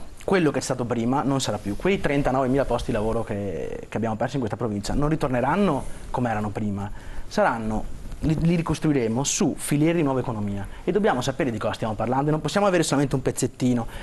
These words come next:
Io sono, guardi, una partita iva, <laughs> quindi sono, so perfettamente di cosa stiamo parlando, sono giovane, ho fatto università negli anni in cui è stata distrutta, quindi ho perfettamente presente di cosa stiamo parlando. Non basta,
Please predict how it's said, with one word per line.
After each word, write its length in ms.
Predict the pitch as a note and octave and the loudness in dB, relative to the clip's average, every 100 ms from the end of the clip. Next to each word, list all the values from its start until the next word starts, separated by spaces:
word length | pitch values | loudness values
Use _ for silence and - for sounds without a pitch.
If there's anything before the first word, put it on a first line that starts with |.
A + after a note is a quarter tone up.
| - | -2
Io 120 | F#3+ | 0
sono, 200 | F3 E3 | 2 2
guardi, 320 | C#3+ C#3 C3 - | 2 2 -2 -2
una 240 | E3+ F3+ | 2 2
partita 340 | F3 B2+ B2+ A2+ | 2 0 0 2
iva, 520 | A#2+ D#3 E3+ F3+ - D#3+ - | 4 4 4 2 0 0 0
<laughs> 240 | - - - | -2 -4 -2
quindi 220 | C#3+ C3+ | 2 2
sono, 320 | - D#3 D3 | 2 2 2
so 140 | C#3 E3 | 2 0
perfettamente 480 | D#3 E3+ D3+ D#3 | 2 2 4 4
di 80 | D3 | 4
cosa 120 | C#3 | 2
stiamo 160 | C3 B2+ | 2 0
parlando, 240 | B2+ C#3+ C#3 | 4 4 6
sono 120 | D3+ | 4
giovane, 180 | E3+ E3 | 4 2
ho 20 | |
fatto 180 | D3+ D3 | 0 2
università 320 | C#3 C#3 C#3+ | 2 2 2
negli 140 | C#3+ C#3+ | 2 4
anni 120 | D3 | 2
in 40 | |
cui 100 | C#3+ | 2
è 20 | |
stata 240 | C#3 C3+ B2+ - - | 0 2 0 0 0
distrutta, 680 | C#3 - D#3 D#3+ F3 E3+ E3 | 2 2 4 4 2 0 0
quindi 280 | E3+ C#3 - - - | 4 4 2 -4 -2
ho 100 | C#3+ | 0
perfettamente 500 | D#3 F3 F3+ F3+ G3 | 2 0 2 2 2
presente 600 | F3 C3+ D3 E3+ E3 C3+ - - - | 2 2 2 2 2 -2 -4 -12 -2
di 160 | C#3+ | 0
cosa 160 | D3 C#3 | 4 2
stiamo 240 | - B2 | 2 0
parlando. 520 | A#2+ A#2 A2+ G#2+ G#2+ G2+ - - | 2 0 0 0 -2 -4 -8 -2
Non 140 | F3+ | 2
basta, 580 | E3 D#3+ E3 F#3 D#3 - | 4 2 2 4 4 2